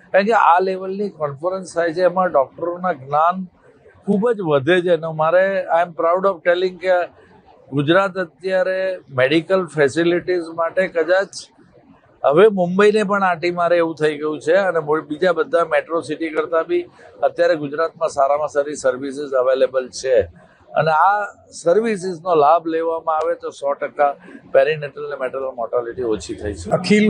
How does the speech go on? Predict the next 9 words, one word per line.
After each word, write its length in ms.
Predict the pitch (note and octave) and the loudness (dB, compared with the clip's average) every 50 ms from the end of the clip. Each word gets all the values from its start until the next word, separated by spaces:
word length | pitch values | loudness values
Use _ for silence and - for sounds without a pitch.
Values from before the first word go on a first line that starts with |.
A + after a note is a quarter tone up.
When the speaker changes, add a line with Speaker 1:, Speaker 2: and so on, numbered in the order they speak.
| F3+ E3+ | 4 4
Speaker 2:
ગુજરાત 420 | F3 D#3+ F3+ F3+ F#3+ F#3+ G3 F#3+ F#3 - - - - | 4 4 4 2 2 0 0 -4 -6 -12 -18 -20 -18
સ્ત્રી 260 | - - F3 F3+ F#3+ F#3+ F#3 F#3 | -8 -4 -2 0 0 0 0 -2
રોગ 120 | F#3 F3+ E3 D#3+ D#3 | -2 -2 -2 -4 -4
વિશેષજ્ઞ 580 | C#3 - F#3 E3+ F3 F3 D#3 D#3 F3+ F3+ E3 - E3 | -2 -2 -2 0 0 -2 -2 0 0 0 0 0 0
સંગઠન 520 | D3+ E3 E3 E3+ D#3+ E3 F3 F3 F3 E3+ D3+ | 0 2 2 0 2 2 2 2 2 0 -2
ઉપક્રમે 480 | C#3+ - - F3 E3+ E3 D#3+ D3 C#3 C#3+ - - - - - - - - - - - - - - - - - - - - D#3 C#3+ | -2 0 0 2 2 2 2 0 0 0 -2 -6 -12 -20 -20 -20 -20 -20 -20 -20 -20 -20 -20 -20 -20 -20 -20 -20 -8 -6 -6 -4
અખિલ 280 | - - F#3 F3+ F#3 E3+ E3 | 0 0 2 2 2 2 2
ગુજરાત 480 | E3+ E3 E3+ F3 F3 F3 F3 F3 - - - - - - - - - - - - - - | 2 4 4 4 2 2 0 -4 -6 -12 -20 -20 -20 -20 -20 -20 -20 -20 -20 -20 -8 -4
સ્ત્રી 200 | F3+ F3 F3+ | -2 -2 0